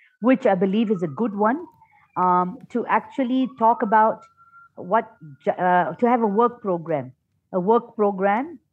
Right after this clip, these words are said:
which is organized on what just transition pathways will be, including the energy transition. What will a just energy transition look like? Now, these discussions are very important for a country like Malaysia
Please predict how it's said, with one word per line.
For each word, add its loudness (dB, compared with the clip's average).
which -4
is -6
organized -2
on -2
what 0
just 0
transition -6
pathways -2
will 2
be, -8
including -2
the -4
energy 0
transition. -6
What 0
will 4
a 4
just -2
energy -2
transition -2
look -4
like? 0
Now, 0
these 4
discussions 2
are 2
very 2
important -2
for 0
a -12
country -6
like -4
Malaysia -4